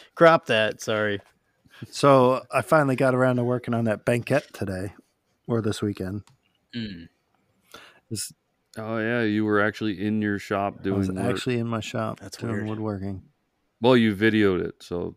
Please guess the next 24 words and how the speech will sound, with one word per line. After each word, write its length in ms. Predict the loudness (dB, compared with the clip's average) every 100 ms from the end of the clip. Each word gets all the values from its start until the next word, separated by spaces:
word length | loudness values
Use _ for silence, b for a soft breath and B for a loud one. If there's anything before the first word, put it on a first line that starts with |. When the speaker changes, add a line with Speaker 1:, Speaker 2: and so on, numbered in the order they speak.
| -10
Speaker 4:
I 80 | -8
guess 180 | -6 -6
that 200 | -8 -4
proves 320 | -4 -4 -4
you 100 | -6
were 140 | -4
in 140 | -6 -8
your 100 | -12
shop. 200 | -14 -8
Speaker 2:
Yeah. 200 | -6 -6 -8
Speaker 3:
Yeah, 120 | -10 -8
that 100 | -2
was 140 | 0 0
Speaker 1:
Yeah, 60 |
I 20 |
Speaker 3:
even 120 | -4 -6
Speaker 1:
saw 180 | 0 2
you 180 | 2
had 100 | 0
Speaker 3:
crazier. 160 | -4 -8
Speaker 1:
some, 100 | -10 _ -16
some 200 | -12 -10
content, 520 | -6 -6 -6 -12 -10
Speaker 2:
Yeah. 260 | -6 -6